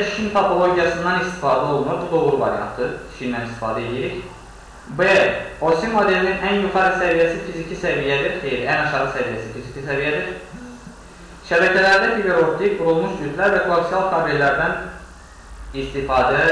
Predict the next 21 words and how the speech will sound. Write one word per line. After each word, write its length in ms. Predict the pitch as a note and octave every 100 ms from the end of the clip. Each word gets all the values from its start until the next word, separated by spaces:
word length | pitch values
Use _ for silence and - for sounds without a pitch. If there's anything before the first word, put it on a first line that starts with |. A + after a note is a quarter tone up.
| D#3+ D#3+
edilir. 320 | C#3+ C3+ B2+
Bu 100 | B2
doğru 300 | A#2+ A2 G#2
variantdır. 520 | A2 A2 B2 - E3 G3 - - - - - - -
I 260 | D3+ E3 -
P 200 | A#3+ G#3
ünvana 540 | G3 F#3 G3 G#3 - - D#3+
otuz 240 | D#3+ E3+
iki 220 | E3+ F3+
bayt 260 | F3+ F3 - D#3+
sahə 240 | C#3+ D#3+
ayrılır. 520 | D#3 A#2+ - B2 -
Xeyr, 180 | C3+ A#2+
otuz 320 | B2 - -
iki 160 | - A#2
bit 160 | A#2 A2+
sahə 220 | C3+ B2+ C#3 D3+
ayrılır. 380 | D3+ E3 F3 - - - - - - - - - C#3+
Bir 260 | G#3+ B3 A3+
sayt 300 | G#3+ G#3 E3
adında 460 | F3 E3+ E3+ F#3+